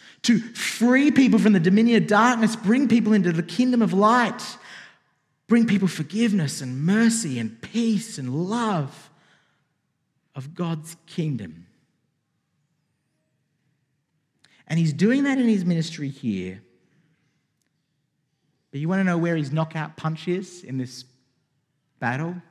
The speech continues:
this boxing ring? His knockout punch, you'd think it'd be some kind of impressive move or jiu-jitsu move or something like that. No. His knockout blow is a display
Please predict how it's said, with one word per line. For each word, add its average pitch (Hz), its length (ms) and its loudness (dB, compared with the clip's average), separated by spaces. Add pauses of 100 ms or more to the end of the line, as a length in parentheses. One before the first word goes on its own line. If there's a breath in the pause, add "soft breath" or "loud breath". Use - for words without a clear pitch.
(800)
this 117 160 -14
boxing 139 500 -8
ring? 165 320 -8
His 143 120 -16
knockout 156 440 -10
punch, 147 260 -10 (380 loud breath)
you'd 117 160 -10
think 185 160 -4
it'd 156 140 -8
be 110 60 -2
some 123 200 -8
kind 117 160 -8
of 107 100 -8
impressive 110 720 -8
move 113 420 -4
or 90 80 -10
jiu-jitsu 110 600 -12
move 113 280 -4
or 113 60 -6
something 110 200 -10
like 104 100 -10
that. 104 100 -16 (320 soft breath)
No. - 120 -16 (2000)
His 127 200 -8
knockout 226 600 -8
blow 101 280 -8 (840)
is 120 200 -16 (200)
a 104 120 -16
display 123 920 -14